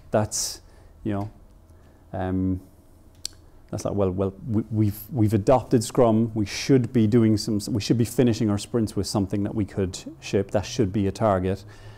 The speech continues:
But we carry stuff over, we att-, we bite off more than we can chew, so we didn't, at the end of sprint one, we didn't have anything to ship. We finished it off in sprint two, and maybe a little bit of testing in sprint three. And then eventually we had something to ship. Um,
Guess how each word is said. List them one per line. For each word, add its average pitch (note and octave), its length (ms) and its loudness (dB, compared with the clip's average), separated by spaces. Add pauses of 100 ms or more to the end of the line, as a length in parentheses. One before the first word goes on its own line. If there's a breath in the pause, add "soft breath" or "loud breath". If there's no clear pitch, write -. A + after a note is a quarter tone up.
(800 loud breath)
But F#3 280 8
we D3+ 120 6
carry A2+ 300 4
stuff G#2+ 300 2
over, G2+ 340 6
we G#2 200 6
att-, - 280 0
we A2+ 100 4
bite A2+ 260 4
off G#2+ 180 4
more A2 180 6
than G2+ 120 2
we G#2 100 4
can G2+ 220 0
chew, G2 360 2
so G2 140 -4
we G#2 140 2
didn't, G#2+ 360 2
at G2 80 0
the A2+ 60 2
end G#2 140 4
of G2+ 60 0
sprint G2+ 240 -2
one, G2 260 0
we F#2+ 100 2
didn't G2 320 0
have G2+ 160 0
anything F#2+ 380 0
to F#2+ 100 -6
ship. - 320 -4 (500 soft breath)
We A2 120 2
finished B2+ 500 2
it A2 120 4
off G#2 260 4
in G2 120 0
sprint F#2+ 320 -4
two, G#2 220 0
and G2 80 2
maybe G#2+ 280 2
a G2 40 2
little G2+ 320 0
bit F#2 160 -2
of F#2 100 -2
testing F#2 440 -6
in F#2 120 -4
sprint F#2 360 -8
three. F#2 360 -6 (280 loud breath)
And C#3 80 4
then D#3 100 8
eventually A#2 680 4
we A#2+ 160 4
had A#2+ 220 2
something A#2 360 0
to A#2+ 100 -6
ship. - 320 -4 (880 soft breath)
Um, A#2+ 580 2